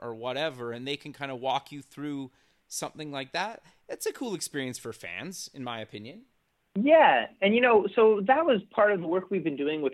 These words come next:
Speaker 2: Condé Nast, and we did a bunch of work with Refinery twenty-nine, and they wanted to play around in the V R one eighty space, which is, like, half the sphere,
Speaker 1: Right.
Speaker 2: you know, and it's really designed for the YouTube audience.
Speaker 1: Right.
Speaker 2: Um, and I think that the, the YouTube audience,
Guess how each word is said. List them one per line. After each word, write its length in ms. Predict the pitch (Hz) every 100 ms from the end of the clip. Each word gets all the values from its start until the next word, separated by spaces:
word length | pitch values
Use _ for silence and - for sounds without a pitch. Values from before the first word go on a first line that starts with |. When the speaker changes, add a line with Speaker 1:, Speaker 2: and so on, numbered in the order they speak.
| -
Speaker 2:
Condé 240 | 156 151
Nast, 300 | 127 104 120 -
and 80 | 127
we 60 | 120
did 120 | 147
a 60 |
bunch 160 | 156 143
of 40 | 127
work 220 | 120 123
with 160 | 120 120
Refinery 420 | - 110 110 120
twenty-nine, 680 | - 139 120 90 95 101
and 140 | 98 95
they 80 | 110
wanted 300 | 123 135 117
to 80 |
play 260 | 117 - 113
around 280 | 113 107 101
in 120 | 95
the 60 | 95
V 240 | 110 120
R 120 | 117
one 200 | 107 98
eighty 240 | 90 98 95
space, 280 | - 80 -
which 140 | 95 101
is, 80 | 98
like, 160 | 92
half 280 | - 101 98 -
the 100 | 147 -
sphere, 380 | 160 165 196 196 _
Speaker 1:
Right. 240 | 113 113 120
Speaker 2:
you 80 | 160
know, 220 | 170 190
and 80 | 147
it's 140 | -
really 300 | 165 202 208
designed 560 | 143 110 135 139 131 -
for 80 | 123
the 100 | 107
YouTube 600 | 101 127 127 131 107 85
audience. 500 | 90 92 92 - - - -
Speaker 1:
Right. 220 | 113 98 - _ _ _ _
Speaker 2:
Um, 640 | - 113 107 101 90 82 82 _ _ _ _ -
and 100 | 147
I 180 | 233
think 340 | 240 254 220 175
that 340 | 143 135 135
the, 460 | 139 131 131 131 -
the 60 | 127
YouTube 480 | 135 254 - 143
audience, 480 | 107 82 80 80 -